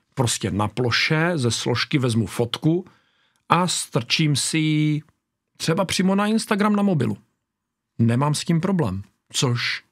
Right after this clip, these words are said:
je výborný. Jo? Nemusím to tahat skrzevá aplikaci fotografie, nebo to nemusím tahat skrzevá iCloud, nebo si to nemusím posílat sdílením přes vzduch. Přímo si to prostě přetáhnu.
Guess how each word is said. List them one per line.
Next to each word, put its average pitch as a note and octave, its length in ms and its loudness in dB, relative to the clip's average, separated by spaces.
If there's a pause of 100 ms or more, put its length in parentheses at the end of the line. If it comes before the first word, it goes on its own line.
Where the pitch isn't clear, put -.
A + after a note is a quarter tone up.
je D3+ 160 2
výborný. F3 580 0 (400)
Jo? A#2+ 180 2 (300)
Nemusím A3+ 420 2
to C3 100 -2
tahat C#3+ 320 0
skrzevá B2+ 440 -2
aplikaci A#2+ 500 -4
fotografie, C#3 800 0 (260)
nebo G#3 180 4
to F3 120 0
nemusím C#3+ 360 0
tahat A#2 200 2
skrzevá A2+ 600 -2
iCloud, C#3+ 480 0 (240)
nebo F#3+ 220 2
si G3 120 -2
to C3+ 120 0
nemusím B2+ 400 0
posílat A#2+ 600 -2 (200)
sdílením A#2 720 0
přes G#2 300 -4
vzduch. G2+ 480 -6 (840)
Přímo D#3+ 300 0
si D3 120 -4
to C3+ 100 -2
prostě B2 300 -2
přetáhnu. G#2+ 640 -4